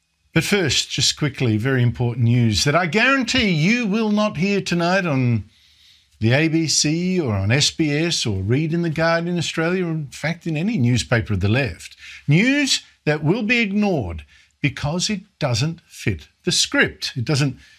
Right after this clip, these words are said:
fit the script endorsed by the United Nations that the planet is warming so dangerously that people are already dying and our civilization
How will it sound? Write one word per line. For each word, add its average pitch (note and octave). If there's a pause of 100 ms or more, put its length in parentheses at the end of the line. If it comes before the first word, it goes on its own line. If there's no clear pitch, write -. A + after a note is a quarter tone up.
(500)
fit E3
the D#3
script -
endorsed C#3
by E3+
the D#3+
United D#3
Nations C#3+
that D#3+
the C3+
planet D#3
is A#2+
warming D3+
so G#3+
dangerously G3
that C3
people G3
are F3+
already G#3
dying F3
and D3
our D3+
civilization F#3